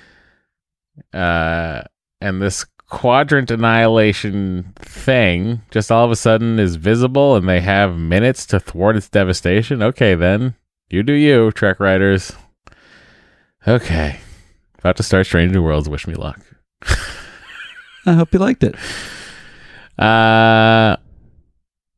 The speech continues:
Speaker 1: all right. So, uh, spoiling some stuff. I'm moving past that for you. Uh, I can't
Speaker 2: I
Speaker 1: believe
Speaker 2: can,
Speaker 1: they did
Speaker 2: I can
Speaker 1: that.
Speaker 2: shut off my, uh, head, I can take off my headset for a second if you wanna talk to it.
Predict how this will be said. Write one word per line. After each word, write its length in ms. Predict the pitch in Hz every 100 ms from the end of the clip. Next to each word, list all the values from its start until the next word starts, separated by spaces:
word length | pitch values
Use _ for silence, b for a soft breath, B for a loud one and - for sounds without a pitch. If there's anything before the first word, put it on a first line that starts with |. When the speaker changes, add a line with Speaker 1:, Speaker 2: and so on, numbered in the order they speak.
| _ _ _ _ _ _ _ _ _ _ _ _
Speaker 1:
all 120 | 98
right. 240 | 82 60 - -
So, 220 | - 87
uh, 460 | 80 73 67 71 69
spoiling 400 | - 101 104 98
some 100 | 98
stuff. 280 | - 98 73
I'm 160 | 76
moving 320 | 82 76 76 73
past 380 | 113 113 92
that 260 | 120 107 98
for 120 | -
you. 400 | 104 104 101 107 - _ b b b b b b _
Uh, 60 | 113
I 240 | 113 113
can't 300 | - 190 208
Speaker 2:
I 40 | 208
Speaker 1:
believe 220 | 139 202
Speaker 2:
can, 60 | 202
Speaker 1:
they 100 | 196
did 160 | 214
Speaker 2:
I 40 | 226
can 80 | 127
Speaker 1:
that. 160 | 101
Speaker 2:
shut 140 | 131 120
off 240 | 117 -
my, 320 | 110 95 95
uh, 200 | 90 87
head, 200 | 87 117 -
I 100 | 98
can 120 | 98
take 160 | 113 104
off 120 | 90
my 80 | 82
headset 340 | 101 - 82
for 80 | -
a 60 | 87
second 280 | 92 -
if 100 | 113 95
you 80 |
wanna 180 | 87 82
talk 260 | - 98 -
to 80 | 92
it. 120 | 87